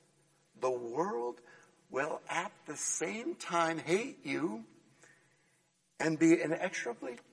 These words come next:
drawn to you, right? Don't be surprised by the hate, right?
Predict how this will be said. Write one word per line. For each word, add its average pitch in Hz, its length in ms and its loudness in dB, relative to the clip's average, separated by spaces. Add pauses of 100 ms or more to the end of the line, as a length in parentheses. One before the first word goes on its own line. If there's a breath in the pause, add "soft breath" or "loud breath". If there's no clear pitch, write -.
(220)
drawn 160 540 -6 (300)
to - 120 -10
you, - 560 -14 (600)
right? 160 240 -8 (1040)
Don't 202 180 -2
be 156 60 -2
surprised - 720 -10 (500)
by - 140 2
the 107 100 -8
hate, 117 420 -10
right? 120 200 -6